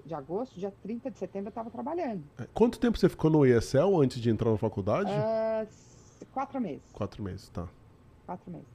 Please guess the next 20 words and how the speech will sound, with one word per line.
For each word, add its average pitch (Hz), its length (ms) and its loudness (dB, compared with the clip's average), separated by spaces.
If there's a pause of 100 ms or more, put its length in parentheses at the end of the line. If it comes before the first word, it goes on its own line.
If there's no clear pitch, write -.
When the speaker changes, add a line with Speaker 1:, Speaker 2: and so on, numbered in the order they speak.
(480)
Speaker 1:
E 220 160 -6
aí, 226 520 -6 (200)
ah, 208 500 -6 (240)
eu 226 80 -2
fiz 226 260 -8
um 254 140 -2
ano 208 240 -4
de 185 200 -8
trabalho, 185 520 -8
então, 220 300 -6
em - 120 -10
dois 180 240 -4
mil 185 120 -6
e - 20 -18
treze 165 380 -8
trabalhando, 151 880 -10
né? 226 240 -6 (720)
Ah, 175 480 -6
dois, 180 400 -4
na-, 170 200 -8